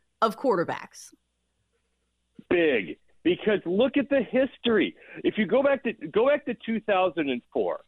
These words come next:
Speaker 2: when the first round you had Eli Manning, uh, you had Ben Roethlisberger, and you had your beloved poster of Phil Rivers, uh, being taken in the first, uh, eleven picks.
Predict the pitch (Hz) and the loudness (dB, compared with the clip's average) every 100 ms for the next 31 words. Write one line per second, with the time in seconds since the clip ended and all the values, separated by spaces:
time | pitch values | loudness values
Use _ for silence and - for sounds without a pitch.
0 | _ _ - 156 156 147 208 233 - 175 | _ _ 0 0 2 0 0 0 0 0
1 | 180 156 147 123 - 202 254 254 240 165 | 0 0 0 -2 -2 -2 2 2 2 2
2 | 160 156 160 156 151 _ _ - 117 113 | 2 2 2 0 -2 _ _ -2 2 4
3 | 110 113 120 120 127 107 - 262 196 147 | 2 2 0 0 0 0 0 2 2 2
4 | 143 143 156 - - 139 135 143 131 127 | 0 0 -2 -2 0 0 2 0 2 2
5 | 127 123 135 123 127 123 123 120 120 101 | 2 2 2 2 0 2 2 4 0 2
6 | 123 - 120 110 - - 120 110 123 95 | 0 0 -2 -2 -4 0 2 4 2 0
7 | 90 87 - _ _ - 104 104 95 104 | -12 -14 -20 _ _ -2 0 2 0 0
8 | 131 113 - 123 113 117 113 120 120 113 | 2 0 2 0 2 2 2 2 2 4
9 | 110 107 120 - 127 113 - - 120 107 | 2 -2 -6 0 0 0 -4 -2 2 4
10 | 101 104 101 104 107 127 165 170 - 220 | 4 2 0 2 2 4 2 -2 0 -2
11 | 233 | -2